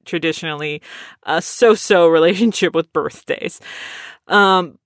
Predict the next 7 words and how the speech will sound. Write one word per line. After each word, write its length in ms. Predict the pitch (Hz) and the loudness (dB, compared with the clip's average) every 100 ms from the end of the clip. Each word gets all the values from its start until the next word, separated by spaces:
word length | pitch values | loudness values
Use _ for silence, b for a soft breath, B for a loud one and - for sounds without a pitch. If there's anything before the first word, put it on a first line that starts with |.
| _ | _
but 340 | 262 262 254 - _ _ _ _ _ _ _ _ _ _ _ - | 2 2 2 -6 _ _ _ _ _ _ _ _ _ _ _ -2
I 80 | 240 | 0
guess 340 | 311 330 - - | 2 2 -2 -2
sometimes 400 | 240 262 269 220 | 0 2 2 2
I 80 | |
think, 360 | 170 269 359 | 2 0 0
uh, 60 | - | -2